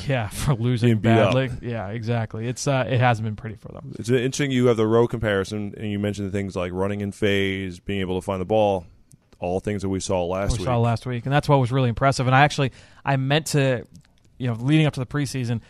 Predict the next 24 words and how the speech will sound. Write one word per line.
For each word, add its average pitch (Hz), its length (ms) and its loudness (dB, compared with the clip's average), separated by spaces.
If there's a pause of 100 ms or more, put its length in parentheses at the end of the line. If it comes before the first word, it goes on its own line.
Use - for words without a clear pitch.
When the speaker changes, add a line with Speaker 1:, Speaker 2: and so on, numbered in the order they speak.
(120)
Speaker 1:
I 131 100 -4
worked 131 240 -2
with 131 140 -10
Mike 127 180 -2
Mayock 127 320 0
to 120 80 -10
put - 180 -8
together 120 320 -4
those 110 160 -4
breakdown 120 400 -4
pieces 110 300 -8
in 110 120 -4
game. 117 240 -4 (320)
And 135 120 0
that 180 100 6
was 202 100 0
the 151 80 -2
big 139 220 -2
question 139 360 -2
for 117 140 -8
him 117 420 -4
with 120 300 -10
Rowe 120 300 -4
was, 117 340 -8